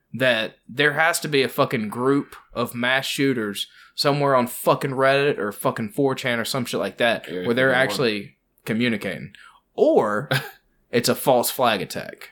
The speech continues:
Speaker 2: Or aliens.
Speaker 1: Well, that's a jump.
Speaker 2: Isn't it always?
Speaker 1: No.
Speaker 2: Okay. Well, this
Speaker 1: Listen.
Speaker 2: has been Second Amendment Talk with the Rushmore Podcast.
Speaker 1: Yeah.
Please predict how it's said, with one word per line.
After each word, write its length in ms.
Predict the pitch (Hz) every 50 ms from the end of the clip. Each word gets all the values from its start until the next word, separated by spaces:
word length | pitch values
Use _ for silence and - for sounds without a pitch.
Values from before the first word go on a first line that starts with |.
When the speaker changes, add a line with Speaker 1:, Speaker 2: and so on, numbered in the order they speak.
| -
Speaker 2:
Or 580 | - 120 131 147 131 101 87 80 82 - - _ _ _ _ _ _ _ _ _ _ _ _ _ -
aliens. 640 | 104 101 95 82 78 78 78 90 - - - - _ _ _ _ -
Speaker 1:
Well, 580 | 131 120 120 117 113 113 110 101 101 - - _ _ _ _ -
that's 300 | - 120 120 120 - -
a 80 | 98 85
jump. 460 | - - 95 85 85 85 80 - _ _ _ _ _ _ _ _ _ _ _ _ _ _ _ _ _ _ _ _ _ _ _ _ _ _ _ _ _ _ _ _ _ _ _ _ _ _ _ _ _
Speaker 2:
Isn't 260 | - 98 95 95 98
it 160 | 95 95 - -
always? 880 | 69 85 90 98 104 - - 147 139 143 139 - - - - - _ _ _ _ _ -
Speaker 1:
No. 200 | - 101 98 87 - - - _ _ _ _ _ _ _ _ _ _ _ _ _ _ -
Speaker 2:
Okay. 260 | 131 135 - 92 87 - - _ _ _ _ _ _ -
Well, 160 | 127 139 135
this 120 | 135 123
Speaker 1:
Listen. 220 | 123 143 123 139 131
Speaker 2:
has 80 | 123
been 180 | 135 127 120 113
Second 280 | - 139 131 135 127
Amendment 320 | 117 120 117 110 101 85 -
Talk 220 | - 90 90 -
with 80 | 95 85
the 60 | 90
Rushmore 360 | 95 104 104 - 113 107 101
Podcast. 300 | - - 92 80 87 -
Speaker 1:
Yeah. 240 | 120 117 107 98